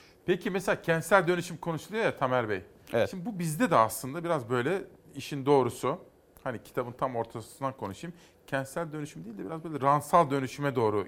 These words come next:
Speaker 1: gidiyor gibi. Bu konuda bir öneriniz olacak mı?
Speaker 2: Olacak.
Speaker 1: Güzel.
Speaker 2: Bu kentsel dönüşümde önemli konu finansman olduğunu görüyoruz. Finansman modeli.
Speaker 1: Hı.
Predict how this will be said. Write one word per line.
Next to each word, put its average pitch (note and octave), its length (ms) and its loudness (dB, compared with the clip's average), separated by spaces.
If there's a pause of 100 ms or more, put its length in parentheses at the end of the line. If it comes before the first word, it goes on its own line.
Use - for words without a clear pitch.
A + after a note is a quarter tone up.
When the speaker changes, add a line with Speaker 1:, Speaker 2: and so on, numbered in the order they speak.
Speaker 1:
gidiyor G#2 240 0
gibi. F#2+ 260 -4 (440)
Bu F3 120 -2
konuda G#3 300 4
bir E3+ 60 4
öneriniz C3+ 320 0
olacak B2 340 -4
mı? E3+ 100 -10 (240)
Speaker 2:
Olacak. D#3 460 8 (100)
Speaker 1:
Güzel. G2+ 220 -2 (120)
Speaker 2:
Bu - 60 -14 (140)
kentsel D#3+ 480 8
dönüşümde E3 560 2
önemli D#3 340 4
konu C#3+ 340 0 (180)
finansman C3+ 480 4
olduğunu G2 400 4
görüyoruz. E2+ 480 0
Finansman A#2 460 4
modeli. C3 440 4
Speaker 1:
Hı. G#3+ 60 -6